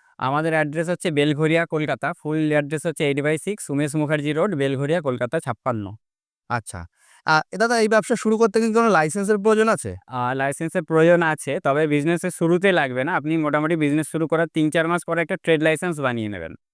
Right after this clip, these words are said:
Speaker 2: আচ্ছা। আচ্ছা দাদা, এই মেশিন দিয়ে ব্যবসা শুরু করার জন্য কতটা জায়গার প্রয়োজন হতে পারে?
Speaker 1: এই রকম সাইজের একটা টেবিল হলেই আপনার চলবে।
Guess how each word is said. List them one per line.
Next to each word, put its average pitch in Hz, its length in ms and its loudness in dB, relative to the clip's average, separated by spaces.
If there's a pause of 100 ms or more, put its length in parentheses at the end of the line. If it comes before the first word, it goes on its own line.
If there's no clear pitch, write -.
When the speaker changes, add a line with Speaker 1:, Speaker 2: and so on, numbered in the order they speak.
(200)
Speaker 2:
আচ্ছা। - 280 -8 (440)
আচ্ছা 180 160 -2
দাদা, 233 160 2
এই 226 80 6
মেশিন 202 320 0
দিয়ে 226 120 6
ব্যবসা 202 200 -2
শুরু 220 160 2
করার 226 160 4
জন্য 233 120 0
কতটা 208 340 0
জায়গার 208 340 2
প্রয়োজন 202 280 4
হতে 190 160 4
পারে? 101 220 -4 (960)
Speaker 1:
এই 175 200 2
রকম 196 240 2
সাইজের 196 320 0
একটা 196 220 -6
টেবিল 175 300 0
হলেই 180 200 0
আপনার 180 220 -4
চলবে। 135 280 -4